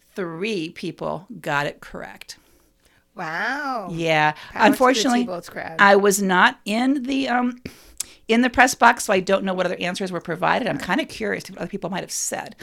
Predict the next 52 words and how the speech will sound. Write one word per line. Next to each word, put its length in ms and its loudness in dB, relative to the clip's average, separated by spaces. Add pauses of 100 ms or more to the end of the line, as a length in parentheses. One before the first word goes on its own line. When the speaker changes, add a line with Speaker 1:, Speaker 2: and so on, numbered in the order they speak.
Speaker 2:
Yeah. 180 -14
Speaker 1:
I 20 -8
don't 160 -4
know 80 -4
that. 120 -6
I 60 -6
only 160 -8
know 100 -8
that 100 -14
there 80 -10
were 60 -12
three 220 -14
correct 280 -16
answers, 280 -10
and 80 -10
I'm 80 -12
happy 280 -12
about 280 -10
that. 220 -12
Yay, 260 -8
team. 340 -16 (340)
Speaker 2:
Yeah. 480 -12
I 80 -2
mean, 160 -4
you're 140 -8
right, 300 -4
though, 240 -2
about 480 -2 (480)
you 180 -8
wanna 420 -4 (380)
be 560 -10 (320)
welcome 560 -2
at 80 0
a 60 -2
ballpark 560 -4 (140)
to 180 -10
put 300 -10
your 120 -8
money 340 -6
there. 240 -6 (300)
I've 260 -6
honestly 440 -6
felt 260 -6
that 160 -2
about 240 -6
Nats 360 -8
Park 300 -10
this 280 -12
year. 160 -10
It's 200 -12
just, 260 -10
like, 220 -10